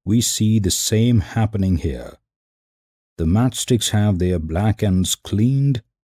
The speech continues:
they have been cut into small pieces, and two matchsticks have been pushed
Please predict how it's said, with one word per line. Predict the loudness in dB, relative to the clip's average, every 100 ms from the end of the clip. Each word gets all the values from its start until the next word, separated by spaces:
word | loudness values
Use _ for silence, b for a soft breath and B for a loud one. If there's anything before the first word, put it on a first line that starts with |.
| _ _ -6
they | 0 2
have | 2 0
been | 0 0
cut | -2 -2 -2
into | 0 0 -2
small | -4 -2 0 2
pieces, | 0 0 -2 0 -2 0 -2 -4 _ _ _ _ -4
and | 2 4 4 2 -2
two | 0 2
matchsticks | 2 2 0 0 -4 -2 -2 -2
have | -2 -2 -2
been | 0 0 0
pushed | -2 -2 -2 -12